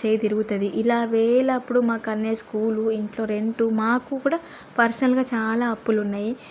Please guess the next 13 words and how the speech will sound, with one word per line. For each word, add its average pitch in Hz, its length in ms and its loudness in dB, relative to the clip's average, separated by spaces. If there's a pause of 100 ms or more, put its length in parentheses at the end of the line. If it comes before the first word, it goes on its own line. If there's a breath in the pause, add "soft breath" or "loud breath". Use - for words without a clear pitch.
(260 loud breath)
ఆ 220 40 2
అప్పులు 240 420 2
కట్టుకోవడానికే 240 720 0
మాకు 247 300 -2
తీరతలేదు. 202 600 0
ఇంక 220 200 0
ఇట్లాంటి 226 420 -2
చిల్లరగాండ్ల 226 640 0
పైసలు 214 400 -4
ఏం 208 160 -4
కట్టుకుంటే 208 400 -6
తిరుగుతాం 202 380 -2
చెప్పండి? 202 420 -4